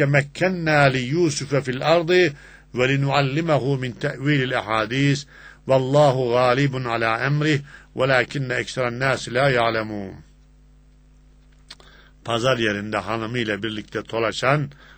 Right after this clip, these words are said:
o vezir, o yetkili şahıs aldı ve götürdü. Hanımına nasihat ediyor. Satın alan Mısırlı adam karısına dedi ki, Ona iyi bak, zeki birine benziyor, uyanık bir çocuğa benziyor bu.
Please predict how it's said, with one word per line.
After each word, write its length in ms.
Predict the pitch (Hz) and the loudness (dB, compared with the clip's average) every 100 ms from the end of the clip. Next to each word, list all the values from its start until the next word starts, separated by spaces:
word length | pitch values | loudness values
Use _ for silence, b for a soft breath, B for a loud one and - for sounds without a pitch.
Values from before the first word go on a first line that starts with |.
| b | b
o 200 | 139 135 | -2 0
vezir, 460 | 120 117 101 139 147 B B B | 2 0 2 0 0 B B B
o 120 | 156 | 0
yetkili 640 | 135 143 143 - 143 147 139 | 4 2 0 -4 0 0 0
şahıs 720 | - 127 123 165 170 - - _ b b b b _ _ _ _ - - | -4 2 4 4 4 -2 -12 _ b b b b _ _ _ _ -10 0
aldı 420 | 123 117 131 123 | 0 2 0 0
ve 100 | 123 | 0
götürdü. 600 | 113 117 - 120 107 101 | 0 -4 -2 -4 -4 -6
Hanımına 540 | 107 143 156 147 160 | -2 -2 0 0 2
nasihat 460 | 139 131 156 165 139 | 2 2 2 2 2
ediyor. 400 | 120 107 92 - _ _ b b b | 0 -2 -6 -10 _ _ b b b
Satın 360 | - 117 110 139 | -8 -6 -4 -2
alan 240 | 127 117 | -2 -2
Mısırlı 380 | 117 110 120 120 | -6 -8 -6 -4
adam 240 | 120 120 | -2 -4
karısına 460 | 101 113 120 - 127 | -4 -2 -2 -4 -4
dedi 220 | 123 143 | -2 -2
ki, 180 | 143 117 - B B B B | -4 -8 -8 B B B B
Ona 180 | 135 165 | -2 0
iyi 300 | 156 151 185 | 4 4 6
bak, 220 | 151 120 - b b b | 4 2 -2 b b b
zeki 500 | 113 139 143 208 160 | 0 0 2 0 4
birine 340 | 139 135 127 | 4 4 4
benziyor, 460 | 127 120 104 120 98 b b b | 2 0 0 -2 -2 b b b
uyanık 440 | 135 139 185 202 139 | 0 4 4 2 0
bir 100 | 143 | -2
çocuğa 480 | 143 135 135 160 | 0 0 2 2
benziyor 440 | 139 123 107 120 110 | 2 -2 -2 -2 -2
bu. 160 | 104 | -6